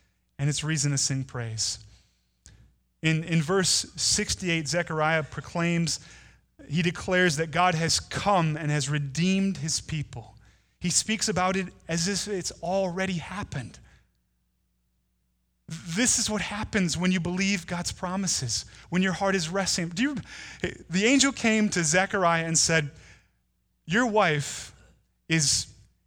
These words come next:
is going to conceive and give birth to a son." And, and he didn't believe it. And now he's saying, in essence, God has already done these things. He's speaking in past tense.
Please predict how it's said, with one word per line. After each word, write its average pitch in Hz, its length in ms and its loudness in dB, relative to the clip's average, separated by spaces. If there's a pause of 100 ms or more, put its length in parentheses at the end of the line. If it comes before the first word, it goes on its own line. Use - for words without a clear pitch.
(180)
is 143 180 -2
going 202 460 2
to - 180 -4
conceive 190 680 -2 (100)
and 151 160 0
give 143 160 0
birth 151 220 -2
to 143 120 -4
a 127 40 -2
son." 104 420 -6 (1080)
And, 165 280 0 (240)
and 151 140 0
he 185 140 2
didn't 196 240 0
believe 151 320 -2
it. - 80 -20 (1500)
And 170 220 6
now 180 560 4 (1080)
he's 208 160 2
saying, 226 600 4 (340)
in 190 100 6
essence, 208 520 4
God 214 420 6
has 208 120 4
already 208 280 6
done 233 280 8
these 147 300 2
things. - 720 2
He's 220 160 2
speaking 233 380 2
in 190 120 4
past 202 460 2
tense. - 600 2